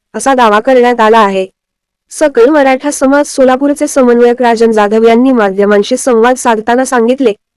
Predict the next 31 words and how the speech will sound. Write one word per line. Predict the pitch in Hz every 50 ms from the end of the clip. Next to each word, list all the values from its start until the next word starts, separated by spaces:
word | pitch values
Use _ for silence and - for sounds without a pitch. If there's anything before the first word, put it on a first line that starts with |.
| _ -
राजेंद्र | 240 233 214 208 214 247 247 254 262 247
राऊत | 233 214 208 220 226 240
यांनी | 247 247 254 269 262 254
जरांगे | 233 220 220 226 226 233 247 226
पाटलांच्या | 220 214 196 202 220 220 214 220 208 233 233
संघर्षाला | - 254 233 220 220 214 214 208 - 220 220 214 208
कमी | 208 - 254 262 285 302
करण्यासाठी | 311 285 254 226 214 208 - 214 208 214 269 277
सरकारच्या | - - 262 233 214 - 214 208 214 - 269 277
मदतीने | 262 240 220 226 220 233 247 269 277
एक | 277 277 -
खोटं | - 254 247 254 302
आंदोलन | 277 247 214 214 226 233 247 277 285
सुरू | 285 - 285 262 285
केलं | 277 262 240 214 214
आहे. | 202 196 196 190 185 - _ _ _ _ _ _ _ _ _ _ _ -
जर | 254 277 262 240 226
त्यांनी | 285 285 285 285 294 294
मराठा | 302 277 247 240 254 254 262 294 294
आरक्षणाच्या | 269 254 240 - - 262 247 247 240 - 285
मुद्द्यावर | 277 254 233 220 220 233 226 220 226 226
ठोस | 226 - 247 262 - 254
भूमिका | 262 254 262 262 262 277
घ्यायची | 269 262 247 226 214 - 226
नसेल, | 226 220 220 - 247 240 220 220 _ _ _ _ _ -
तर | 254 262 277
त्यांनी | 294 277 277 294 311 285
जनतेसमोर | 240 240 220 214 208 - 226 - 254 262 262 269
सत्य | - 294 277 269 294 294
उघड | 269 247 240 240 233
करावे. | 226 226 214 208 202 190